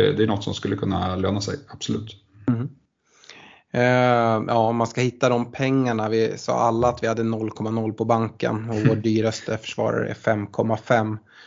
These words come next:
Speaker 2: Eh, så det behöver göras uppoffringar och, eh, ja, med det här att inte ha Trent, eh, så ska det bli intressant att gå vidare till mittfältet, se om det är någon som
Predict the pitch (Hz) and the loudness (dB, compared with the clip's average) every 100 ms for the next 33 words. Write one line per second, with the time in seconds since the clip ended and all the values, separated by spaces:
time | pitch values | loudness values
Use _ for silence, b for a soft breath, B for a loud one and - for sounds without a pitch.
0 | B B B B B 131 110 107 110 104 | B B B B B 0 4 6 4 2
1 | 101 123 135 139 143 139 135 143 151 - | 0 4 6 8 8 6 4 2 -2 0
2 | 165 165 - 139 123 117 113 110 - 127 | 2 2 0 -2 2 2 2 0 -4 -4
3 | 120 - _ _ 131 127 123 120 117 117 | -4 -6 _ _ 0 4 4 4 0 -8
4 | _ _ - 127 123 127 139 156 135 117 | _ _ 0 2 4 4 4 4 4 4
5 | 117 - 127 117 123 120 135 139 123 113 | 2 0 -4 -4 -2 2 2 0 -2 0
6 | 113 113 - - - - 120 113 110 110 | -2 -8 -12 -16 -14 -6 -4 -2 -2 -4
7 | 110 110 113 113 - 117 117 113 123 113 | -4 -6 -4 -4 0 2 2 0 -2 0
8 | 120 117 - - - 120 117 110 110 120 | 0 0 -4 -8 -2 2 2 2 2 2
9 | 117 117 113 127 135 - - 147 139 113 | 2 2 2 4 4 2 6 6 6 -4
10 | - 117 113 113 113 123 120 113 123 117 | -6 -4 0 2 2 4 2 2 0 0